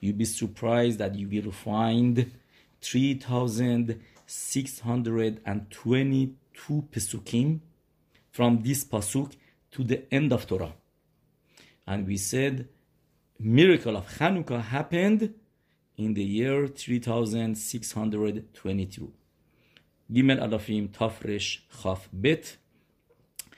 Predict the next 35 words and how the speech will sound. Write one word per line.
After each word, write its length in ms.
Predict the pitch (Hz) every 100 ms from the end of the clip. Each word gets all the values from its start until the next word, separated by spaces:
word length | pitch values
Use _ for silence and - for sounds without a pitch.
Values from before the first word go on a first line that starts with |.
| _ _
is 140 | 101 92
a 60 |
beautiful 840 | 98 98 104 117 143 160 139 120 110
hint, 420 | 101 92 87 - _ - _
remez, 560 | 98 120 110 95 80 80 - _ _ _ _ _ _ _ _ _ _ _ _ _
to 120 | - 104
the 100 | 98
miracle 540 | 113 135 135 131 117
of 120 | 98
Chanukah 440 | - 117 131 120 104
which 160 | 101
happened 320 | 104 98 104
in 160 | 98 95
this, 240 | 104 104
in, 240 | - 90 87
in, 220 | 92 85 87
in 140 | 92
this 220 | 92 95
year 120 | - 95
that 160 | 87
I 80 | 90
just 240 | 87 92
said, 260 | - 143 117 - - _ -
three 120 | 113
thousand 340 | 101 110 101
six 220 | 98 104 110
hundred 300 | 113 120 117
twenty-two. 580 | 139 139 135 165 143 - - -
But 220 | 107 -
from 240 | - 120
the 180 | 110 104 101 - - -
pasuk 380 | 110 - 214 -
that 200 | - -
talks 340 | 165 - -
about 680 | 120 104 120 151 160 - -